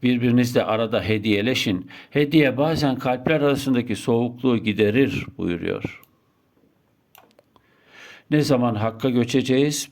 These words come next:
bilemiyoruz. Ama yaşadığımız sürece şu hayatı o kadar güzel,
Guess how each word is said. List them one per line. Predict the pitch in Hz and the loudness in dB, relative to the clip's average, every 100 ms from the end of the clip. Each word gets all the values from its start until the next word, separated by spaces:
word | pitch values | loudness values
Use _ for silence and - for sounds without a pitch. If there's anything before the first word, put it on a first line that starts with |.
| 110 | -2
bilemiyoruz. | 92 85 82 92 101 - - - _ _ _ _ _ _ _ _ - - - | 0 0 -2 -4 -8 -16 -20 -20 _ _ _ _ _ _ _ _ -20 -20 -6
Ama | 117 120 110 - - | -2 -2 -2 -6 -4
yaşadığımız | 113 110 117 107 107 135 | -2 0 0 2 2 2
sürece | 139 - 107 92 92 123 135 131 - - - | -2 -2 0 0 0 0 0 -4 -10 -20 -18
şu | - 147 | -4 -4
hayatı | - 110 98 95 101 | 0 0 0 -2 -6
o | 95 | -4
kadar | 113 104 98 | -2 -2 -2
güzel, | 95 98 - 104 101 | -2 -6 -2 0 -2